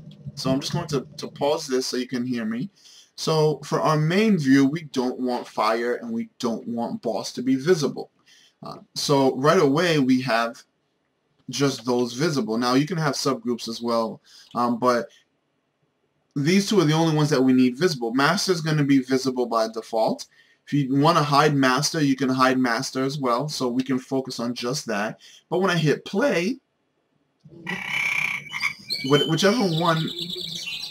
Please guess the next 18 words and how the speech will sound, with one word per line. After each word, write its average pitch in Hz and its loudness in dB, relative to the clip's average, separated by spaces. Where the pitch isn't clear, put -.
is 135 4
available, 147 2
those 160 4
settings 151 4
will 139 4
still 143 2
change. 185 0
So 135 -2
the 135 0
master 190 0
is 131 0
still 147 -2
working. 170 -2
It's 151 4
just 147 4
it's 143 0
not 139 4
visible. - 0